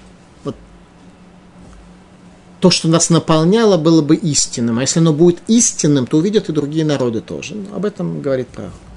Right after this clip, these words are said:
Малбим отмечает, что эта новая задача возникла после того, как поколение царя Хискиягу не смогло привести мир к концу дней. Исторический процесс продолжается,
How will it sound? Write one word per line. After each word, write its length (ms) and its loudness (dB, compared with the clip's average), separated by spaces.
Малбим 360 2
отмечает, 480 -2
что 160 -2
эта 120 4
новая 260 4
задача 380 2
возникла 400 0
после 280 -2
того, 220 2
как 240 -2
поколение 560 0
царя 260 -4
Хискиягу 540 -4
не 140 2
смогло 440 2
привести 580 0
мир 320 2
к 60 -14
концу 460 -4
дней. 360 -4
Исторический 600 -6
процесс 360 -10
продолжается, 1000 -6